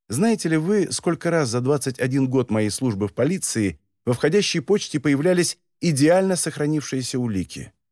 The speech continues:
уже упакованные в спецпакеты, заметьте?» «Не могу даже представить. Ни разу. Ноль. Пшик! Этого не случалось никогда.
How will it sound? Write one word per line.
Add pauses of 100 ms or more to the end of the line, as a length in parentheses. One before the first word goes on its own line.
(200)
уже
упакованные
в
спецпакеты, (180)
заметьте?» (720)
«Не
могу
даже
представить. (720)
Ни
разу. (480)
Ноль. (460)
Пшик! (240)
Этого
не
случалось
никогда.